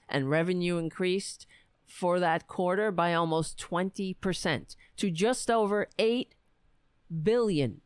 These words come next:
On the same call that Starbucks announced those terrific numbers, the corporation also announced that it was raising its prices over the next year, and probably more than once.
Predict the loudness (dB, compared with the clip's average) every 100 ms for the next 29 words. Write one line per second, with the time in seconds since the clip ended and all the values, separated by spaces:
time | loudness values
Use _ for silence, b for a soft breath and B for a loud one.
0 | _ _ -10 -10 -10 -14 -20 _ _ _
1 | -2 0 2 0 2 2 2 0 0 0
2 | 2 0 -4 -2 0 2 0 -2 -2 0
3 | 2 2 0 -2 -6 -2 0 0 -4 -4
4 | -2 -2 -2 -2 -2 0 0 -2 -2 -4
5 | 0 0 2 2 2 0 0 -2 -2 2
6 | 2 2 0 0 2 2 0 -2 -8 -18
7 | B B 2 4 2 2 2 4 4 4
8 | 2 0 -4 -2 0 0 0 2 2 -2
9 | -8 B B B 2 4 4 4 4 2
10 | 0 -4 0 2 2 0 B B 0 2
11 | 2 0 -2 -8 -8 -2 0 2 0 0
12 | 0 2 2 2 2 2 0 0 2 2
13 | 0 -4 -10 -14